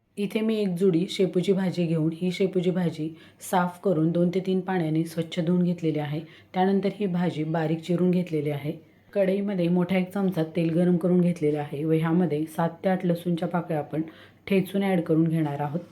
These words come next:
तुम्ही जर लसूण खात नसाल तर इथे तुम्ही लसूण स्किप केला तरी चालेल. लसूण थोडासा परतून घेणार आहोत आपण तेलावरती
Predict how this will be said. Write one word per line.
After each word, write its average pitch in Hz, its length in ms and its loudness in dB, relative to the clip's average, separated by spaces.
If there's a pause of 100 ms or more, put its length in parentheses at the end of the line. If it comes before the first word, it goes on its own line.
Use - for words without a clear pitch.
(1300)
तुम्ही 190 180 6
जर 208 140 4
लसूण 202 360 0
खात 180 160 0
नसाल 170 420 0
तर 170 60 2
इथे 175 280 0
तुम्ही 185 200 4
लसूण 180 240 0
स्किप 170 400 -4
केला 156 220 0 (160)
तरी 170 160 4
चालेल. 151 340 -4 (540)
लसूण 185 320 2
थोडासा 202 440 -2
परतून 190 400 2
घेणार 180 340 2
आहोत 143 240 -6
आपण 151 280 -2
तेलावरती 143 560 -2